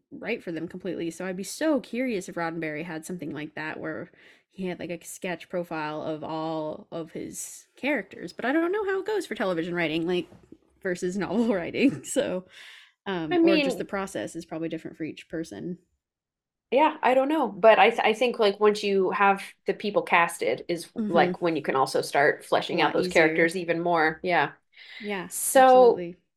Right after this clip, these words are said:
Speaker 2: yeah, so I, I just wanted to throw that in. I, I, even in T O S, like, there's no hint of her, like,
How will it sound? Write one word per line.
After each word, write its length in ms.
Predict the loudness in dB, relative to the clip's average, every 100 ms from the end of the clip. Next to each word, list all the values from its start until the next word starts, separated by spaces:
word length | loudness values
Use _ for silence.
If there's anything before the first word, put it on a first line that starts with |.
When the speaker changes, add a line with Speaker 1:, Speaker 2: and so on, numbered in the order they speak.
| _ 2
Speaker 2:
yeah, 220 | 4 4
so 120 | 6
I, 140 | 6 6
I 60 | 2
just 200 | 0 -4
wanted 300 | 0 2 2
to 60 | 2
throw 200 | 4 4
that 160 | 4 4
in. 140 | 4
I, 180 | 4 6
I, 240 | 6 4 2
even 180 | 0 2
in 140 | 0
T 180 | 0 0
O 80 | 2
S, 220 | 2 2
like, 120 | 0 0
there's 180 | 0
no 180 | 2 2
hint 220 | 4 2 2
of 160 | 0
her, 240 | 4 4 4
like, 320 | 0 -2